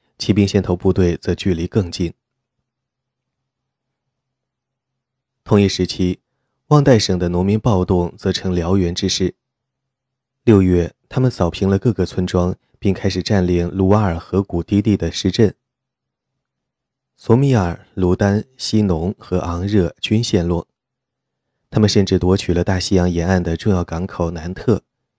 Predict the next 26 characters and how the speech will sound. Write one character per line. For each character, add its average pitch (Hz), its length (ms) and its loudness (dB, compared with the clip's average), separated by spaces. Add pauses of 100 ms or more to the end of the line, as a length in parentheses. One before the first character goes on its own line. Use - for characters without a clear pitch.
(220)
一 117 100 2
路 135 140 4
攻 123 180 -2
入 98 140 2
城 87 240 -4
市 92 100 -4
中 92 200 -6
心。 104 240 -2 (1080)
直 - 140 -2
到 101 140 6
遭 98 200 4
遇 92 120 4
爱 92 180 0
国 92 160 -2
市 92 220 0
民 85 180 -4
的 87 160 0
殊 - 180 -2
死 98 200 -2
抵 80 240 -12
抗， 90 400 -2
才 - 160 -6
停 92 180 -6
止 85 100 -6
进 90 160 -4
攻。 85 240 -6